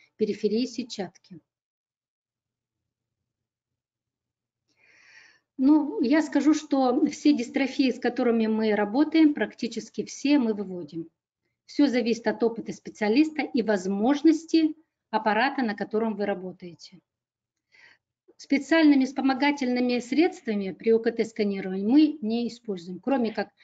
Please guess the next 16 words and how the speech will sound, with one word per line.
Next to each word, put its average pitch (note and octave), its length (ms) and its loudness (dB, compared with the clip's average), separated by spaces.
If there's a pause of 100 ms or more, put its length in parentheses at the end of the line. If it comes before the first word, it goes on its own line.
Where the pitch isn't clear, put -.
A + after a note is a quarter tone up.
(180)
положение A3+ 580 0
головы A3 600 2 (1700)
и, D4 440 2 (100)
м, G#3 320 -8
положение, A3 760 -2 (460)
а, G3+ 640 -8 (200)
аппарата. F#3+ 500 -6 (400)
То C4+ 80 0
есть - 140 -2 (120)
аппарат, C#4 380 2 (280)
по A3 160 0
идее, G#3+ 240 0
стоит G#3+ 360 -4
все A3 160 -2
время F#3 420 -4 (760)
прямо, A3+ 460 2